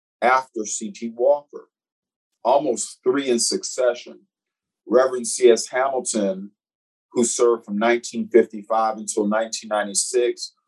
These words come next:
who is the Doctor King of Augusta. You had his, uh, successor, Reverend Otis Moss the third, and then his successor, the current pastor, Reverend Charles Goodman. All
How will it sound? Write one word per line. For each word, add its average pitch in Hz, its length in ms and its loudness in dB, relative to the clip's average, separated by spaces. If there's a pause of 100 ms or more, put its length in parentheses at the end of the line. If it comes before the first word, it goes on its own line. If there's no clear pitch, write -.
(100)
who 131 140 4
is 113 120 4
the 104 100 -8
Doctor 117 460 0
King 120 400 -4
of 101 140 0
Augusta. 113 720 -2 (1120)
You 120 140 -6
had 117 340 2
his, - 440 -2 (560)
uh, 107 160 4
successor, 117 680 2
Reverend 107 440 -2
Otis 117 360 -2
Moss 107 380 -2
the - 160 -10 (100)
third, 113 520 0 (500)
and 117 160 2
then 110 180 0
his 120 300 6
successor, 113 580 4
the 95 140 -4
current - 420 -4
pastor, 107 680 -2 (360)
Reverend 107 320 6
Charles 117 540 -6
Goodman. 131 400 -2 (680)
All 143 360 2